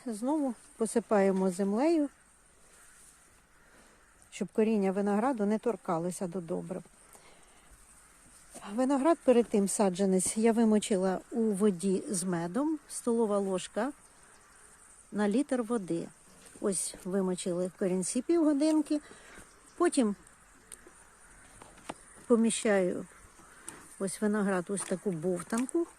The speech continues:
яка зроблена: одна частина компосту і три частини землі, перемішана з водою.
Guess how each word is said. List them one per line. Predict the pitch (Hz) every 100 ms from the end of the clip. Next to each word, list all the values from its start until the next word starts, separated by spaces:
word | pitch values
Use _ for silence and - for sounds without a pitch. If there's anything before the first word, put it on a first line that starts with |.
| - 214
яка | 214 220
зроблена: | 190 220 185 196 196 190 190 185 175 175 165 - - - -
одна | 226 214 226
частина | - 196 - 196 190
компосту | - 196 - 311 - - 320 - -
і | 208
три | 277 294
частини | 226 - 247 233 214
землі, | 214 196 165 170 160 - -
перемішана | 208 226 254 208 196 196 - - - -
з | 185
водою. | 202 180 160 165 170